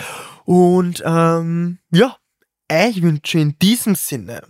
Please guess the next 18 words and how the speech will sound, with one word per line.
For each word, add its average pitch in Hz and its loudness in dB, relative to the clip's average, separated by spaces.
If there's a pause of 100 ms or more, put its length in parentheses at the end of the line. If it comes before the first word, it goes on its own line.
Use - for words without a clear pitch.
(140)
ja, 135 -6
in 151 -4
diesem 226 0
Sinne 120 -2
wünsche 143 -4
ich 160 -4
einen 170 -2
wunderschönen 156 0
Start 104 -6 (280)
in 147 -2
die 160 0
neue 127 0
Woche 127 -4
und 139 -2
noch 131 -4
einen 131 -2
schönen 180 -4
Sonntagabend. - -8